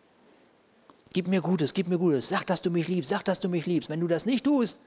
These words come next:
dann breche ich zusammen.“ Aber David steht da, er hat das nicht nötig. Und eine typische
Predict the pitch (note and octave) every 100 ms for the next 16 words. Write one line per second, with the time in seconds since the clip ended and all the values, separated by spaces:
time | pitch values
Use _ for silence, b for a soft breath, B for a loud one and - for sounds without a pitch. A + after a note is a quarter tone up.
0 | b - D#3 E3+ E3 C#3 - D3 D#3+ A#2
1 | - _ _ - _ _ _ _ _ _
2 | B B B B F3+ F3 B3 C4+ A#3+ -
3 | D3+ D#3+ E3+ F3 F3+ F3 A#3+ C#4+ - -
4 | - _ _ _ _ _ _ _ _ _
5 | _ - _ _ - - - _ _ _
6 | _ b b b b _ _ _ _ _
7 | _ B B B G#3 A3 G3+ - D#4+ C4
8 | - G#3 G3